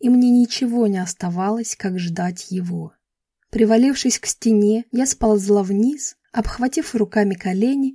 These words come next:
и уткнувшись в них лбом. Я чувствовала себя грязной и мерзкой,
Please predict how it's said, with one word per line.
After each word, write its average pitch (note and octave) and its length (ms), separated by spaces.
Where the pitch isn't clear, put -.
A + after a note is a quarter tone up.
и A3+ 80
уткнувшись G#3 800
в F#3+ 60
них F3 320
лбом. F3 500
Я G#3 280
чувствовала F3+ 680
себя F#3 320
грязной A3+ 760
и G3 40
мерзкой, G3 800